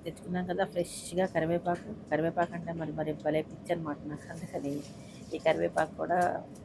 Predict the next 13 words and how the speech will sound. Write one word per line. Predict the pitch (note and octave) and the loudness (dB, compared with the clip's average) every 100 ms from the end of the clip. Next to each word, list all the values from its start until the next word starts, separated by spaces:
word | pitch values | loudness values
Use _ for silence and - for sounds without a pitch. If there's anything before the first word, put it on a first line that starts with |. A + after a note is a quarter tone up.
| - | -12
ఉంది | D#3 E3 | -8 0
కాబట్టి | E3 E3 E3 - - - | 2 2 0 0 0 -2
దీంట్లో | E3 E3 D#3+ | -6 2 2
వేసేసుకోవడమే. | D#3 D#3 D3 - D3 D3+ - | 4 2 -2 0 0 0 -2
మామూలుగా | C#3+ C#3 D#3 E3+ | -2 0 2 4
అయితే | D#3+ E3+ | 4 6
అవసరం | D#3 D3+ E3 | 4 4 2
లేదులేండి. | D#3+ D#3 D3 D3 F3 F#4 - - - - D3 - | 4 4 2 2 0 -2 -4 -8 -8 -4 -2 4
పప్పులో | D#3+ E3+ F3+ | 4 8 6
కూడా | F#3 F3+ G3 | 8 6 6
కరివేపాకు | G3 E3+ D#3 D#3+ E3+ E3 | 6 4 4 2 0 4
అవసరం | D3+ D3+ E3+ | 2 2 2
లేదు, | D#3 D3+ F#3+ | 2 2 0